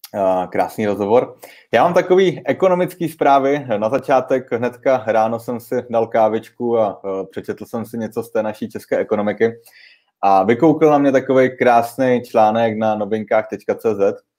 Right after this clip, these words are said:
A, udělal jsem z toho takový jako zkrácený, zkrácenou zprávu pro vás. Na stát letos budou zaměstnanci pracovat o měsíc déle,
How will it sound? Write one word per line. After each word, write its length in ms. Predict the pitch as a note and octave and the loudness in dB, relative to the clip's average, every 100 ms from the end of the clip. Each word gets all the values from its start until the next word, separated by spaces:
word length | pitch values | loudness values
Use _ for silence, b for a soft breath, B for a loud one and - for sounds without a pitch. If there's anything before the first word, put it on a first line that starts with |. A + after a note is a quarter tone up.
| _ - | _ -10
A, 280 | G2+ G2 F#2+ | -4 0 0
udělal 280 | G2 G#2+ A2 | 0 2 0
jsem 160 | A#2+ A2+ | -2 -8
z 60 | |
toho 200 | - A2+ | -4 -2
takový 260 | A2+ - A2 | -2 -2 -4
jako 200 | G#2+ A#2 | -4 -6
zkrácený, 720 | - A#2+ G#2+ - A#2 A2+ A#2 A#2 _ _ _ _ _ _ _ | -8 -2 -2 -2 -8 -6 -8 -12 _ _ _ _ _ _ _
zkrácenou 540 | - F#2+ - A2+ A#2 | -6 -6 -6 -6 -6
zprávu 340 | A2+ G#2 G2 | -2 -2 -2
pro 140 | F#2 G2 | -4 -4
vás. 280 | F#2 G2 - B B B - | -2 -4 -12 B B B -4
Na 140 | B2 | -4
stát 440 | - E3+ D#3 D3 | -2 2 2 0
letos 380 | B2+ A#2+ A#2 C3+ | 0 0 2 -2
budou 220 | B2 C3+ | 0 0
zaměstnanci 560 | B2 A#2+ A#2+ C#3 B2 C3+ | 0 -2 -2 -4 -4 -4
pracovat 420 | B2 A#2 C#3 B2+ | -2 -2 0 0
o 80 | B2 | 0
měsíc 420 | B2 B2 D3+ C#3 - | -4 -4 -4 -4 -6
déle, 560 | F#2+ G#2+ G2+ G#2+ A#2 | -4 0 2 4 2